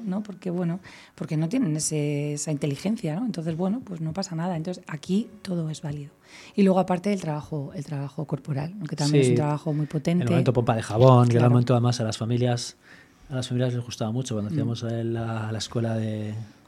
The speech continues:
Speaker 2: del Medita
Speaker 1: padres.
Speaker 2: con tu hijo, la escuela de padres y madres. Pues sí que es verdad que eran momentos, pues bueno,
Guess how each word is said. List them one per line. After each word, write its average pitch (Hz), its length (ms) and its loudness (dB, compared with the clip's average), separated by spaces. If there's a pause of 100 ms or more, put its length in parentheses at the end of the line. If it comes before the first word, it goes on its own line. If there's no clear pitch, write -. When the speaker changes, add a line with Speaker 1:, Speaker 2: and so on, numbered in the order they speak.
Speaker 2:
del 120 120 -4
Medita 147 220 0
Speaker 1:
padres. 143 100 0
Speaker 2:
con 123 100 -2
tu 127 80 -4
hijo, 123 140 -4
la 117 60 -2
escuela 113 220 -4
de 110 60 -4
padres 113 320 -6
y 120 40 -10
madres. 117 260 -10
Pues 107 100 -6
sí 117 60 -2
que 120 60 -2
es 117 100 -2
verdad 113 240 0
que 120 60 -2
eran 110 120 -2
momentos, 107 380 -4
pues 95 140 -12
bueno, 104 220 -10